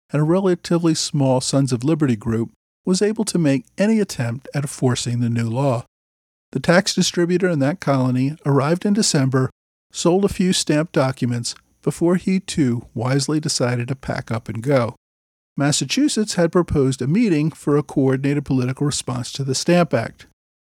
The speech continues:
In light of the summer riots, such a meeting seemed more important than ever. Despite that, four governors successfully prevented state legislatures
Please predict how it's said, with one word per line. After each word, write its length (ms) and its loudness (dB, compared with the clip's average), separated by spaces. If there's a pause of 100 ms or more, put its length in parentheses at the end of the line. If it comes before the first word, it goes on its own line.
(300)
In 120 -2
light 240 0
of 100 -2
the 100 0
summer 360 0
riots, 560 -4 (100)
such 320 -2
a 80 4
meeting 420 0
seemed 380 0
more 220 4
important 520 -2
than 140 -4
ever. 380 -2 (720)
Despite 460 0
that, 320 2 (180)
four 300 0
governors 640 2
successfully 680 0
prevented 500 0
state 340 0
legislatures 840 -2